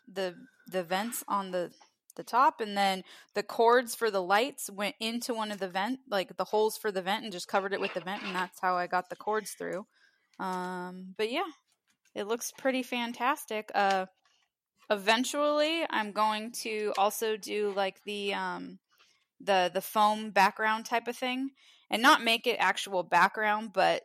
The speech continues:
make some, like, hills and levels and stuff. Um, so maybe he can dig in caves, 'cause I wanted to give him,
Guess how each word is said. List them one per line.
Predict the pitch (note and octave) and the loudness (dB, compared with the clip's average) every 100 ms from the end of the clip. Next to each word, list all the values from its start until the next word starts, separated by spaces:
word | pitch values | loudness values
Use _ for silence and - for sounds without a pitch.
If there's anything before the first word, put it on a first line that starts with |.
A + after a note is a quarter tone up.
| _ _ | _ _
make | G#3+ G3+ G#3 - | -4 0 0 -2
some, | - G#3 G3 | -6 -4 -2
like, | F#3 - | -2 -4
hills | A#3 G#3+ G#3+ G#3+ G3 | 0 2 4 2 -2
and | F#3 F#3 | -6 2
levels | F#3 F#3 G3 G3+ | 2 2 -2 -2
and | G3+ G3 | -6 -10
stuff. | - G3+ G3+ - - - | -2 2 2 0 -12 -6
Um, | F3+ F3 F3+ F3+ | -6 -6 -10 -12
so | - | -10
maybe | F#3 F3+ F#3 | -8 -6 -6
he | F3+ | -8
can | F3 F#3 | -10 -6
dig | F3 F3+ | -4 -4
in | F3 E3 | -8 -12
caves, | - F#3 F#3+ | -8 -8 -8
'cause | - | -8
I | F#3 | -6
wanted | F3 F3 F3+ | -4 -6 -8
to | F#3+ | -10
give | F3 F3 | -8 -8
him, | F#3+ F3+ F3+ | -6 -8 -10